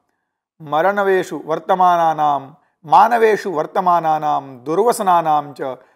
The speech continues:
संपूर्णतः नाशाय अस्य सूक्तस्य आरंभः।" इस सूक्त का संकलन, इस सूक्त का आरंभ समाज में प्रचलित कुरीतियों तथा मानवों में वर्तमान में जो दुर्व्यसन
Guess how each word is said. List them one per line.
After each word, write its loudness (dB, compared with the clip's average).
संपूर्णतः 0
नाशाय 4
अस्य 0
सूक्तस्य -10
आरंभः।" 2
इस -4
सूक्त -4
का 4
संकलन, -2
इस -8
सूक्त -12
का 0
आरंभ 2
समाज 2
में -4
प्रचलित -4
कुरीतियों -4
तथा 2
मानवों 4
में -6
वर्तमान 0
में -8
जो 0
दुर्व्यसन -2